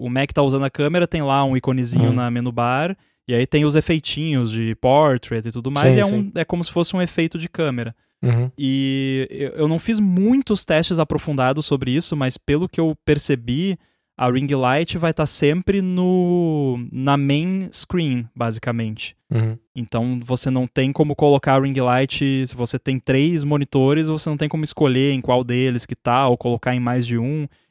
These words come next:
Speaker 1: E no meu app, quando você abre o, o menuzinho dele, você tem mais de um display conectado, tem uma configuração de ring light por display.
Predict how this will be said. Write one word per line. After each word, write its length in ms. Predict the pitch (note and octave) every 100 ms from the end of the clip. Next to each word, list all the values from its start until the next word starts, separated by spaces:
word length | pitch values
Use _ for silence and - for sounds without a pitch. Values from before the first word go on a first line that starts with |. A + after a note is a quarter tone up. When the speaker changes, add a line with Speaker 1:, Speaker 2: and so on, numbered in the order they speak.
| -
Speaker 1:
E 80 |
no 120 | C3+ C#3+
meu 240 | D3 D3
app, 360 | C3+ C#3+ - F3
quando 280 | - D3 D3+
você 280 | D3 -
abre 600 | C#3 C3 D3 C#3 C3 B2 B2
o, 340 | B2 A#2+ A2+ A#2
o 120 | B2+
menuzinho 480 | C3 C3+ B2+ C3+ C3
dele, 260 | B2+ A#2+
você 260 | A#2 A#2+ B2
tem 220 | - B2+
mais 320 | B2 B2 B2+
de 80 | A#2+
um 100 | B2+
display 380 | A#2+ A#2 C3 B2
conectado, 800 | C3 B2+ - C3 A#2+ B2 D3 G#3 _ _
tem 600 | - C#3+ C#3+ C#3 C3+ B2+ - _ -
uma 320 | D#3+ F3+ G3
configuração 680 | - F#3 F3 D#3+ D3+ C#3+ D#3+
de 80 | D#3
ring 180 | D3+
light 320 | C#3 C3 D3+ -
por 280 | - D3+
display. 560 | D#3+ E3+ - D#3 B2 A2+